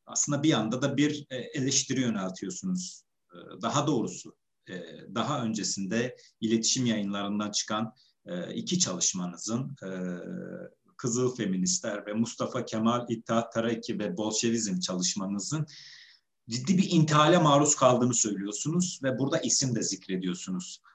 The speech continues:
E, acaba, e, Türkiye'de akademik, e, yaşamın, e, böylesine,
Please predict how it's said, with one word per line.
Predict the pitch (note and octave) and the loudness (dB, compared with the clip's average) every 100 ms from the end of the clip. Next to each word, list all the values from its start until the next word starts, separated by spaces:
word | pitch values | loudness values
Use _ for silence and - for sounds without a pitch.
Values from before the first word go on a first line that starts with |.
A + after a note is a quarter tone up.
| _ _ - | _ _ -6
E, | A2 G#2+ G#2 G2+ G2 G2+ G2 - | -2 0 0 0 -2 -4 -4 -4
acaba, | D3+ F3+ G3 D3 - - _ - _ G#2+ | 2 6 6 6 4 -4 _ -20 _ -8
e, | G#2 G2 - - | -6 -6 -8 -4
Türkiye'de | E3 F3 F3+ D#3 B2 A2+ A2+ | -2 2 4 6 6 4 0
akademik, | A2+ B2 B2 A#2+ A#2 - - - | -2 2 2 2 0 -4 -16 -10
e, | |
yaşamın, | G#2+ G#2 A2 - B2 C3 A2 - - | -6 0 2 4 4 2 2 -2 -8
e, | F#2+ F#2 F2 F2 F2 F2+ - - | -4 -2 -4 -6 -8 -10 -12 -16
böylesine, | - G#2 D#3 C#3 A2+ - A#2 A2 | -8 2 4 4 2 2 2 0